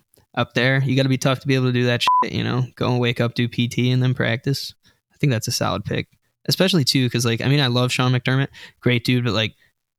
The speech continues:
Sean wasn't trying to play in the N F L. Like, literally, when Sean graduated from William and Mary, he's about to work at Goldman Sachs. So, like, I feel like, I think that's definitely a good,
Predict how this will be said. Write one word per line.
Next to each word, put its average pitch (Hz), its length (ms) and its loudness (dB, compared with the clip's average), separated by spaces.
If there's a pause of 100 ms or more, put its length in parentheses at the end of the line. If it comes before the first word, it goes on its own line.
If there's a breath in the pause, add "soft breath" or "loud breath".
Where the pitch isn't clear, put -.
(280)
Sean 143 240 2
wasn't - 240 -2
trying - 160 -6
to - 60 -10
play - 120 -6
in 71 60 -6
the 64 80 -4
N 73 60 -4
F - 100 -8
L. 107 100 -2
Like, 104 200 -4
literally, 127 360 2
when 117 100 0
Sean 120 240 0
graduated 101 380 0
from 135 140 -2
William 123 220 -2
and 104 60 -4
Mary, 95 160 -4
he's - 100 -2
about 113 160 -2
to - 80 -4
work 117 200 -4
at - 60 -8
Goldman - 340 -6
Sachs. - 540 -4 (220 soft breath)
So, - 140 -4
like, 120 160 2
I 123 80 2
feel 147 180 2
like, 131 320 -2 (260)
I 127 60 0
think 147 160 2
that's 127 180 0
definitely 113 360 0
a - 40 -4
good, - 340 -6